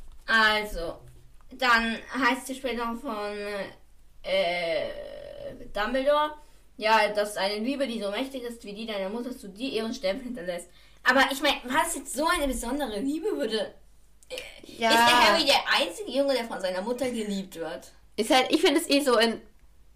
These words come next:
Speaker 2: bisschen komisch, dieses alles.
Speaker 1: Ne, dass der Harry als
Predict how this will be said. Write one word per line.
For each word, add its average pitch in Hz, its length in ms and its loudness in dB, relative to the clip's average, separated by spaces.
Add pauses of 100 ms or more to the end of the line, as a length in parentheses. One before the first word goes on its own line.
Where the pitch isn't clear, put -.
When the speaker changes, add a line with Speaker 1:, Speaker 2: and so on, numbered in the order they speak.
(300)
Speaker 2:
bisschen 339 480 4
komisch, 196 500 4
dieses 156 280 0
alles. 151 440 0 (440)
Speaker 1:
Ne, 262 100 4 (100)
dass 330 180 2
der 277 120 6
Harry 330 520 0
als 262 140 4